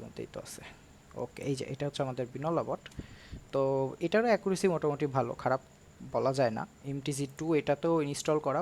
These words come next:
but আপনারা এমটিসি ওয়ান পর্যন্ত নেবেন। আর অবশ্যই প্রত্যেকটা ট্রেড হবে এক মিনিট করে। আর বিনোলার যেই ফিচার্সগুলো আছে এই ফিচার্সগুলো সবই হচ্ছে কটেক্সের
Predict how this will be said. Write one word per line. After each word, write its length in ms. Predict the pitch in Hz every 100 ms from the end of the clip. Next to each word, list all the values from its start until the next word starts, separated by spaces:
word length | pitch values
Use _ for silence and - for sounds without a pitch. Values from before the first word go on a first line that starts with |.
| 170
but 120 | 156 131
আপনারা 260 | - 139 131
এমটিসি 260 | 123 139 139
ওয়ান 140 | 127 139 147
পর্যন্ত 260 | 165 175 175
নেবেন। 200 | 143 170 214 - - -
আর 80 | 123 139
অবশ্যই 280 | 170 - 202
প্রত্যেকটা 500 | 180 - - 190 196 190
ট্রেড 220 | 175 170 175
হবে 140 | 160 147
এক 60 | 139 -
মিনিট 240 | 165 165 165 -
করে। 160 | 131 214 - - - - - - 123
আর 80 | 117 117
বিনোলার 640 | 139 165 185 185 190 190 190 - - - - - - - 139
যেই 180 | 147 147 -
ফিচার্সগুলো 560 | 151 175 170 160 175 165
আছে 180 | - 165 226 - - - - - - - - - -
এই 60 | 170
ফিচার্সগুলো 440 | 170 180 175 180 190 185
সবই 260 | 160 156 175
হচ্ছে 260 | 170 - 170 160 160
কটেক্সের 1040 | 143 - 160 - - - 156 156 151 147